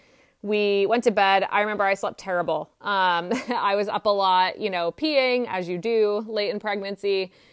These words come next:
I just, like, was restless. Like, I just couldn't fall asleep, um, which, again, like, looking back, maybe that could have been a sign that labor was near, but, like, I had so many nights like that during pregnancy that it didn't really stand out to me that much. Um,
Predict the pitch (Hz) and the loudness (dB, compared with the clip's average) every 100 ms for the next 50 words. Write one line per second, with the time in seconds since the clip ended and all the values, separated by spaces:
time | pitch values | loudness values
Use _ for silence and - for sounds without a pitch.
0 | _ 208 208 214 226 220 233 202 185 185 | _ -2 0 0 0 0 0 0 -2 -4
1 | - 190 190 185 - 190 196 196 - 254 | -4 -4 -2 -4 -4 -2 -4 -4 -6 -6
2 | 214 - 165 170 170 - 160 - - - | -6 -6 -4 -4 -8 -10 -8 -10 -14 -20
3 | - 196 190 170 175 220 247 220 175 170 | -10 -4 -4 -4 -4 -2 0 0 -2 -6
4 | - _ _ _ _ - 233 226 254 262 | -14 _ _ _ _ 0 2 4 4 2
5 | 269 233 202 202 214 - - _ 190 220 | 0 0 2 2 2 -6 -20 _ -2 0
6 | 220 220 208 - 220 208 214 214 208 208 | 2 0 0 -4 -4 -4 -6 -6 -6 -6
7 | 214 - 202 196 208 214 220 226 220 220 | -6 -4 -2 -2 -4 -4 -4 -2 -2 -2
8 | 196 127 190 185 185 - _ _ _ _ | -2 -4 -2 -2 -4 -10 _ _ _ _
9 | _ 202 208 214 - 190 170 185 175 175 | _ 0 2 0 -2 -4 -4 -6 -6 -8
10 | - 185 180 190 185 190 196 180 185 175 | -6 -6 -2 2 2 2 -2 -4 -4 -4
11 | 170 185 190 208 202 185 170 175 175 - | -6 -6 -6 -6 -4 -2 -2 -4 -6 -6
12 | 170 170 - 175 160 160 160 - 208 247 | -6 -6 -8 -10 -8 -8 -10 -8 -6 -2
13 | 262 240 262 262 - - - - 190 180 | -2 -4 -6 -10 -14 -20 -14 -6 -4 -4
14 | 165 185 | -6 -10